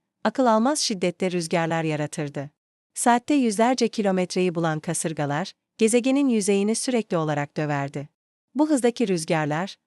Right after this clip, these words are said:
ağaçları kökünden söker, binaları yerle bir eder ve yaşamı neredeyse imkansız kılardı. Tarım yapmak diye bir şey kalmazdı. Hava durumu tahmin edilemez ve aşırı derecede şiddetli hale gelirdi.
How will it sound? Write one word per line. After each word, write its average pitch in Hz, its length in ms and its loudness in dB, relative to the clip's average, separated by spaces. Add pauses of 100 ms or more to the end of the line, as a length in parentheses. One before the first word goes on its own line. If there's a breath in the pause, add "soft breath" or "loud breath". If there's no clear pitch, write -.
(160)
ağaçları 269 440 2
kökünden 196 460 0
söker, 165 500 -4 (280)
binaları 214 440 2
yerle 185 360 2
bir 165 100 0
eder 160 400 -2
ve 185 60 0
yaşamı 180 480 0
neredeyse 190 540 0
imkansız 175 540 -4
kılardı. 143 560 -4 (440)
Tarım 247 260 4
yapmak 190 420 0
diye 185 200 2
bir 180 100 0
şey 196 200 0
kalmazdı. 156 720 -2 (440)
Hava 294 280 4
durumu 240 280 2
tahmin 196 360 0
edilemez 175 640 0
ve 180 120 0
aşırı 214 360 -2
derecede 185 420 0
şiddetli 180 440 -2
hale 165 300 0
gelirdi. 147 540 -4